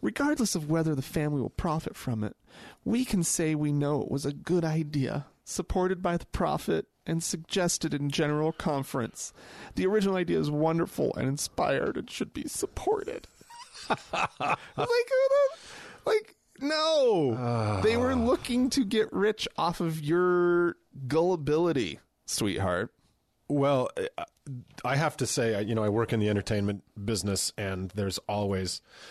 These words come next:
Speaker 2: you know, everybody knows what product placement is, right?
Speaker 1: Yeah, yeah.
Speaker 2: And, and trying to push your product through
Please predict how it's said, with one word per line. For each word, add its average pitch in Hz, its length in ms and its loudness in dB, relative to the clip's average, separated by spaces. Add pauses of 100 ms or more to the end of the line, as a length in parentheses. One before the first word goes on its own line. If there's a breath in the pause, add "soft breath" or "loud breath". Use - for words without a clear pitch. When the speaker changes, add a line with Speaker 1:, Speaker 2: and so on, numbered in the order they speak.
(200 loud breath)
Speaker 2:
you 131 100 0
know, 135 60 2
everybody 123 340 2
knows 107 200 2
what 120 80 -2
product 104 340 0
placement 98 400 0
is, 87 320 -2 (580 soft breath)
right? 95 280 0 (140)
Speaker 1:
Yeah, 113 80 -2
yeah. 107 80 0
Speaker 2:
And, 98 260 -4
and 98 340 0 (680)
trying 135 200 0
to 123 60 0
push - 460 2
your 113 120 2
product 107 440 0
through 101 540 2